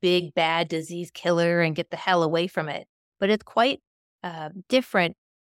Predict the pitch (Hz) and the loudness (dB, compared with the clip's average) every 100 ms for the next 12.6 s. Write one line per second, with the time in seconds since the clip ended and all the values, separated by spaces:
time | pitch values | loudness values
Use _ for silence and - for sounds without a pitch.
0 | _ 185 190 190 185 - 175 - 160 - | _ -2 -2 -2 -6 -6 -10 -2 -2 -2
1 | 151 147 - - 156 - - 160 175 185 | -6 -8 -8 -4 -4 -6 -12 -10 -2 0
2 | 190 190 180 185 185 180 180 170 165 170 | 0 0 2 2 0 -4 -6 -8 -8 -8
3 | - 175 170 165 160 160 165 175 196 214 | -4 -2 0 -2 -2 -4 -2 0 0 0
4 | - _ 185 196 185 180 170 - 170 - | -6 _ -8 -2 0 0 -2 -4 -10 -4
5 | 185 170 175 - - 151 - 151 151 - | 0 0 0 -4 -6 -6 -4 -6 -8 -4
6 | 170 180 220 208 - - - - - _ | 2 2 2 0 -4 -8 -6 -8 -14 _
7 | _ - 170 - 196 196 190 185 185 175 | _ -8 -6 0 2 2 2 4 2 2
8 | 175 165 175 175 170 175 170 - 156 156 | 0 0 0 0 -2 -4 -6 -6 -6 -6
9 | 156 170 170 175 175 185 233 247 175 165 | -8 -10 -8 -8 -4 2 2 2 0 -2
10 | 170 185 220 - 156 180 175 170 170 160 | -2 -2 -4 -6 -14 -12 -6 -4 -4 -6
11 | 160 - 196 240 190 175 147 170 180 165 | -10 -8 -6 -6 -8 -10 -8 -8 -8 -6
12 | 175 160 156 175 156 | -2 -2 -2 -6 -6